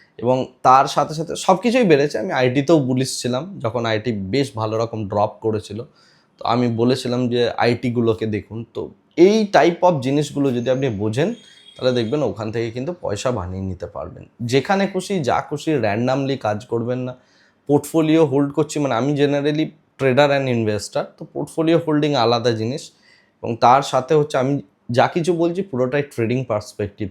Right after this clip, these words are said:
থেকে। ট্রেডিং জিনিসটা আলাদা জিনিস। চরম বিয়ারিশ সিচুয়েশনসে আপনাকে বুলিশ ট্রেড খুঁজতে হবে, চরম বুলিশ সিচুয়েশনসে আপনাকে বিয়ারিশ ট্রেড খুঁজে বের করতে হবে। কোনো ইন্ডিকেটর থেকে আসবে না,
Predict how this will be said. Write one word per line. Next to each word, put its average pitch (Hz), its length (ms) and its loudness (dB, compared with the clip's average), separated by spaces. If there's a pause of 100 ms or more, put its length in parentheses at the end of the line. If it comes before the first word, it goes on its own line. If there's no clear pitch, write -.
থেকে। - 240 -12 (460)
ট্রেডিং 165 340 4
জিনিসটা 151 400 0
আলাদা 101 320 -2
জিনিস। 107 340 -12
চরম 160 460 6
বিয়ারিশ 143 380 2
সিচুয়েশনসে 123 880 -4 (480)
আপনাকে 110 380 -2
বুলিশ 120 440 -2
ট্রেড 120 340 -2
খুঁজতে 110 380 -6
হবে, 123 340 -2
চরম 120 420 2
বুলিশ 107 380 -4
সিচুয়েশনসে 110 720 -6
আপনাকে 104 340 -6
বিয়ারিশ 98 540 -4
ট্রেড 104 220 -2 (100)
খুঁজে 95 260 -6
বের 92 180 -8
করতে - 300 -16
হবে। - 160 -14 (380)
কোনো 156 180 4
ইন্ডিকেটর 131 480 4
থেকে 135 240 -2
আসবে 123 340 0
না, 143 200 -8